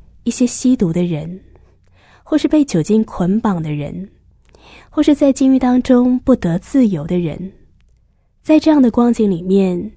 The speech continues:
即使活着，希望从哪里来呢？今天英如特别为你邀请的来宾是杜颂平，他成长在牧师的家庭，照理来说，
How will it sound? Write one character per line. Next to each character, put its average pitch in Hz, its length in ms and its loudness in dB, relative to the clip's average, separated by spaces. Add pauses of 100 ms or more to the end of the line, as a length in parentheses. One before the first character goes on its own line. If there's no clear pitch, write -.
(260)
即 - 140 2
使 269 160 2
活 175 380 -2
着， 185 280 -2 (540)
希 - 300 0
望 247 440 2 (160)
从 185 400 0 (120)
哪 180 240 0
里 202 120 0
来 156 280 -6
呢？ 170 200 -8 (1400)
今 214 140 2
天 226 140 6
英 233 180 2
如 190 500 4
特 - 140 0
别 208 100 4
为 196 160 2
你 190 120 2
邀 180 180 0
请 165 320 -2
的 170 160 -2
来 160 240 -4
宾 233 240 0
是 202 380 2 (260)
杜 269 180 4
颂 208 360 0
平， 160 440 -4 (880)
他 233 140 0
成 208 220 4
长 214 200 2
在 190 280 0
牧 190 200 2
师 196 160 -2
的 214 120 2
家 240 240 -2
庭， 165 420 -4 (420)
照 311 140 2
理 285 80 6
来 185 260 0
说， 208 540 2